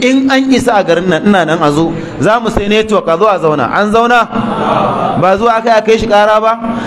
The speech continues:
Aka ci mutuncinsa aka zage shi? Wannan bai ɗaga darajarsa ba, don Allah. Ga shi ya bar mana abin ambato na alkhairi. Kuma wai sukan kafa hujja da shi saboda ba su da kunya.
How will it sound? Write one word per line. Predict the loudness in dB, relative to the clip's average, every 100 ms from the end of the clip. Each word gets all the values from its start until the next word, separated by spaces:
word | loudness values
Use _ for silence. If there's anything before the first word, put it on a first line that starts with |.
| -6
Aka | -2 -2
ci | -2
mutuncinsa | -2 -2 0 0 0
aka | 2 2
zage | 2 2 2
shi? | 2 -2 -4 -10 -2
Wannan | 0 2 0 0
bai | 0 0
ɗaga | 0 0
darajarsa | 0 0 0 0
ba, | 0 -4 -6 -2
don | 0
Allah. | 0 0 -2 -4 -12 -6
Ga | 0 0
shi | 0 0
ya | 2
bar | 2
mana | 0 0 0
abin | 0 0
ambato | -2 -2 0
na | 0 0
alkhairi. | 0 0 0 -2 -8 -12 -14 -12 -12 -10
Kuma | -2 2
wai | 4 2
sukan | 0 -2 -2
kafa | -2 0
hujja | 0 2 0
da | 0
shi | -4 -2
saboda | 0 2 0
ba | 0
su | 0
da | -2
kunya. | 0 -2 -2